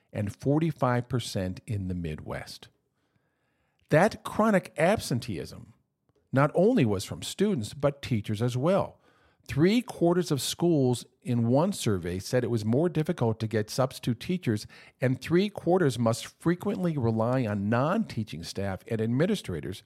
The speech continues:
to cover classes. When a child has an excused absence from school, perhaps due to an illness,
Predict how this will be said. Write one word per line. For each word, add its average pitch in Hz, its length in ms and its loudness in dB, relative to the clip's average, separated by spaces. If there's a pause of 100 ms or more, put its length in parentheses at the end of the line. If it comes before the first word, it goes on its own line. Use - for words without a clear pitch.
(180)
to 160 100 -4
cover 85 340 -6
classes. - 640 -4 (1900)
When 170 140 6
a 170 60 4
child 196 360 4
has 160 300 6
an 131 80 4
excused 214 680 0
absence 98 400 -4
from 85 140 -10
school, 107 400 0
perhaps 107 460 -2
due 104 180 -2
to 76 140 -6
an 104 80 0
illness, 147 400 2